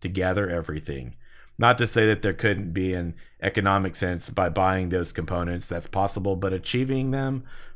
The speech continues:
from a time investment standpoint, we want it to be considered less R N G focused. So that to me is awesome. Like, I've gotta search out, seek out, the community as a whole has to come together. And I can see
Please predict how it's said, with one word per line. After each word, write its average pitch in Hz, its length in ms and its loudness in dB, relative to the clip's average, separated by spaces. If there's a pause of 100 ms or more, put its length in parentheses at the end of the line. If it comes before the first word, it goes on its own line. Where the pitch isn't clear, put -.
(140)
from 101 400 4
a 92 120 -4
time 101 680 0
investment 98 540 -2
standpoint, 113 640 -2 (260)
we - 80 -6
want 101 220 2
it - 20 -10
to 113 40 -6
be 104 100 2
considered 92 360 0
less 98 280 0
R 95 120 -4
N 87 100 -6
G 85 100 -4
focused. - 480 -6
So 98 80 -4
that 113 260 2
to 104 80 -4
me 104 100 2
is 95 220 -4
awesome. 87 460 -6 (640)
Like, - 120 -8
I've 113 160 2
gotta 110 280 6
search 110 380 0
out, 95 320 4
seek 101 280 -2
out, 92 320 2
the - 60 -12
community 117 420 0
as 98 100 -2
a 90 80 -2
whole 101 220 2
has 95 220 -2
to - 40 -16
come 95 240 -2
together. 87 560 0 (640)
And 101 120 2
I 131 100 8
can 127 180 2
see 104 640 2